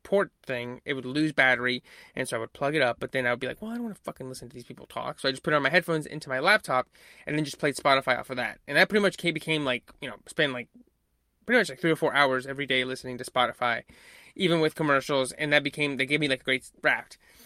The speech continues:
But then in twenty twenty, once we went to the office, or once we, you know, I started working from home, um, and, and this year I work from home all year,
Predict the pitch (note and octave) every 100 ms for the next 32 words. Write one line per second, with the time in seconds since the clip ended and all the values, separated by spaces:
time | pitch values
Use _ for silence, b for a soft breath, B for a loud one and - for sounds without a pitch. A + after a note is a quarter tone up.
0 | b b D#3+ E3+ F3 E3 F#3+ F3 G#3 A3
1 | F3 E3+ E3+ E3 D#3+ D3+ D3+ F#3+ G3+ C#3
2 | C#3+ - b b b b b b _ _
3 | _ _ _ _ - D#3+ E3 D#3 E3+ D3
4 | D3 C3+ D#3+ D3 C#3+ D3 C#3 C#3 F3+ F#3
5 | D3+ D3 b b b b b _ D3 C#3
6 | C3+ B2+ B2 A#2+ A#2 - _ D#3+ D3+ D3+
7 | D#3+ D#3+ E3+ - D3 C#3 C#3 C#3+ C#3+ D#3
8 | E3 C#3+ C#3 F#3+ F3+ D3